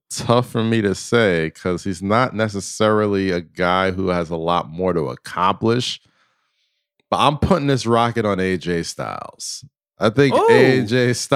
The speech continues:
Speaker 1: Styles
Speaker 2: late, we can do a late career rocket. That's great.
Speaker 1: Yeah, like, I feel like right now, especially with everything he's already accomplished, and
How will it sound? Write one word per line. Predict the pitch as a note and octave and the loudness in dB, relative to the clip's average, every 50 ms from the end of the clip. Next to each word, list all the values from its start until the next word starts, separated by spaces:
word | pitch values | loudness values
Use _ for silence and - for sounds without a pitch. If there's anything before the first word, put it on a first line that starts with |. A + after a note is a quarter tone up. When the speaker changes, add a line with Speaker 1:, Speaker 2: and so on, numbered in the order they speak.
| B2 A#2+ F#3 A#3 - G#3+ G#3+ G#3 G#3+ | 4 4 4 4 4 2 2 2 2
Speaker 1:
Styles | G#3+ A#3+ | 2 2
Speaker 2:
late, | G#3+ A3 G#3 G3 F#3+ | 2 0 0 0 -2
we | A#3+ B3 | -2 -2
can | E4 F4 | -2 -2
do | F4 F4 C#4+ | 0 0 2
a | |
late | A3+ G#3 G3 F#3+ E3+ | 2 2 2 0 0
career | F3 F3 F3 E3+ D3+ | -2 -2 0 2 2
rocket. | C#3 C3+ C#3 D3+ D3+ G#3+ G#3+ G#3+ | 2 2 0 0 -2 -6 -8 -8
That's | G3 F#3 - - | -8 -10 -8 -4
great. | D3+ D3+ D3 D#3 | 0 2 4 4
Speaker 1:
Yeah, | D3+ E3 F#3 G#3 G#3+ A3+ A#3+ A#3 A3 G#3+ G3 E3 | 4 6 4 4 4 4 2 2 2 2 2 2
like, | D3 C3+ B2 B2 - | 2 0 0 -2 -2
I | - C3 D3 | -2 -4 -4
feel | D3 - - - E3 F3 F#3+ G3+ G3+ | -4 -6 -8 -4 0 0 2 2 2
like | G3 F#3+ F3 E3+ E3 D#3+ D#3 D3 C#3+ _ - - _ _ _ _ _ _ _ _ _ _ _ _ _ _ _ _ | 2 2 2 2 2 0 0 -2 -4 _ -20 -20 _ _ _ _ _ _ _ _ _ _ _ _ _ _ _ _
right | - A#2+ A#2 A#2 C3 C3+ D#3 E3+ E3 B2+ C#3+ | -8 -6 -2 0 2 2 2 2 0 -2 -2
now, | C#3+ C#3 C#3 C#3 C3+ B2+ A#2 G#2 F#2 F2+ F2+ F2+ F#2+ G2+ _ _ _ _ _ _ - - | -2 0 0 0 2 0 0 0 -2 -2 -4 -6 -8 _ _ _ _ _ _ _ -8 -6
especially | A2+ - - - - C#3 C#3+ D3 - - E3 D#3+ D#3+ D#3 D3+ D3 C#3+ C#3+ C#3+ C#3+ C3+ _ | -6 -6 -6 -2 0 2 2 0 -2 -4 -2 -2 0 0 0 0 -2 -2 -4 -6 -10 _
with | - A#2 A#2 A#2+ A#2+ A#2 A#2 A2+ A2 G#2+ _ _ _ _ _ _ _ _ _ _ _ _ _ _ _ _ _ _ - | -6 -2 0 2 2 2 2 0 0 -2 _ _ _ _ _ _ _ _ _ _ _ _ _ _ _ _ _ _ 0
everything | A#2+ C3 C3+ C#3 D3 C#3 D3 C3+ C3 | 0 2 2 2 0 0 0 0 0
he's | C#3 A2 A#2 | 0 0 0
already | A#2 A2+ G#2+ G2+ G2 | 0 2 2 2 0
accomplished, | F#2+ - - - A#2+ A#2 A#2+ - - A#2 A#2 A2+ - - - - - _ _ _ _ _ _ _ _ _ _ _ - | -2 -4 -4 -2 0 0 0 -2 -2 -2 -2 -2 -4 -10 -16 -20 -20 _ _ _ _ _ _ _ _ _ _ _ -2
and | B2 B2+ B2 B2 A#2+ A#2+ A#2 A2+ A2 | 0 2 2 2 2 0 0 0 -2